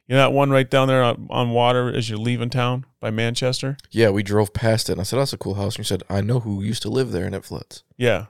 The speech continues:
Speaker 2: Yeah.
Speaker 1: Yeah, that's that, that place there. It's like, there's a, there's a big lot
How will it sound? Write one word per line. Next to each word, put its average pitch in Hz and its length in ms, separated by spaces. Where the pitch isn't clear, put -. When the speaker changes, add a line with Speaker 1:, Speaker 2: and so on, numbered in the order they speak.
Speaker 2:
Yeah. 123 140
Speaker 1:
Yeah, 123 160
that's 107 320
that, 110 320
that 123 200
place 123 220
there. 110 160
It's 101 140
like, 107 240
there's 117 160
a, 113 60
there's 110 200
a 110 60
big 113 240
lot 113 500